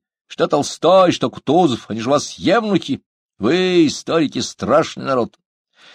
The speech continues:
Против вас человек ничего не может. Каким вы его изобразите, таким он останется на веки веков. Жуков, к примеру, или Суворов, ни выпить им не даёте, ни сбледовать". Молочков смеялся.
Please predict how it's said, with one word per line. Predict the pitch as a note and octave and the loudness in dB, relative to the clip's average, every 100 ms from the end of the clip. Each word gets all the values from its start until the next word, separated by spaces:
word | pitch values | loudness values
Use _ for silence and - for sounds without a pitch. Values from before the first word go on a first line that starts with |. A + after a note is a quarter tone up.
| - - | -20 -8
Против | C3 C#3+ C3 C3+ B2 | -4 -2 -2 -4 0
вас | D3+ B2+ | 0 0
человек | - B2+ D3 - | -4 -2 -4 -4
ничего | B2 G3 - - F3+ | -2 -2 -2 -2 0
не | E3+ | 0
может. | D#3+ C3 - _ _ _ | 0 0 -2 _ _ _
Каким | - - C#3+ | -8 -2 0
вы | C#3+ | 2
его | D3+ C#3+ | 2 2
изобразите, | B2 D3 C#3+ B3 F#3 A#2+ _ _ _ | 2 2 2 0 -2 -6 _ _ _
таким | _ - A2+ | _ -8 -2
он | |
останется | C3 - D#3 F#3+ E3+ - D3+ | -2 0 0 0 0 -4 0
на | |
веки | E3 C#3 C#3+ | 0 0 -2
веков. | - C#3+ - _ _ - | 0 -2 -2 _ _ -6
Жуков, | G#2 A#3 G#3+ F#3+ C3 | 2 2 2 0 -2
к | - - | -6 -8
примеру, | F3 F3 D#3 D#3 | -2 2 4 4
или | D3 | 4
Суворов, | - - D#3 F3 C3+ - - | 0 -2 2 2 2 -2 -12
ни | F2 G#2 F#3+ | -4 0 2
выпить | A3+ A#3 F3+ - G3+ | 2 0 -2 -4 -4
им | |
не | G3+ | -2
даёте, | G3 F#3 F3+ - - _ | -2 0 0 -2 -14 _
ни | G2 F#3+ | -2 0
сбледовать". | D3 E3 G3 F#3+ F3+ - _ _ _ _ _ _ | 0 -2 -2 0 -2 -4 _ _ _ _ _ _
Молочков | - F#2 - A2 G#2+ | -10 -8 -8 -8 -8
смеялся. | - G2+ G2 - | -6 -4 -4 -8